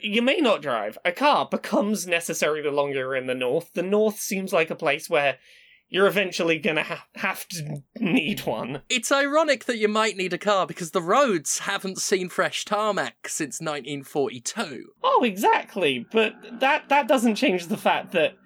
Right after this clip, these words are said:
Speaker 1: they're the only real way to get around sometimes.
Speaker 2: Yeah, well, funding in the U K stops, like, a couple of miles out from Saint Albans. Like, it's,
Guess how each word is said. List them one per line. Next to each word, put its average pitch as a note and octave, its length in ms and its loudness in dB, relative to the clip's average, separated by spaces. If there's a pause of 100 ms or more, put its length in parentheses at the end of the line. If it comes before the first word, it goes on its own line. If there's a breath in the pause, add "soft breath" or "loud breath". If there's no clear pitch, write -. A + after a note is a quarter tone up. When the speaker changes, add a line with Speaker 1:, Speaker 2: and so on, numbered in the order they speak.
(840 soft breath)
Speaker 1:
they're F#3 140 2
the G#3 120 4
only A#3+ 120 4
real A#3+ 220 4
way A#3+ 120 4
to A3+ 60 -2
get A3 160 2
around B3 280 4
sometimes. C#3 840 0 (200)
Speaker 2:
Yeah, F3+ 120 -6
well, G3+ 260 0 (140)
funding A#3 600 -2
in D#3+ 120 -6
the D#3 80 -8
U E3 180 -2
K E3+ 220 -4
stops, - 760 -4
like, C#3+ 440 -2
a C#3+ 80 -6
couple - 300 -8
of D#3 60 -10
miles D3+ 360 -2
out D3 160 -4
from C#3+ 180 -12
Saint C#3 220 -6
Albans. B2 580 -12
Like, D3 180 -2
it's, D#3+ 320 -10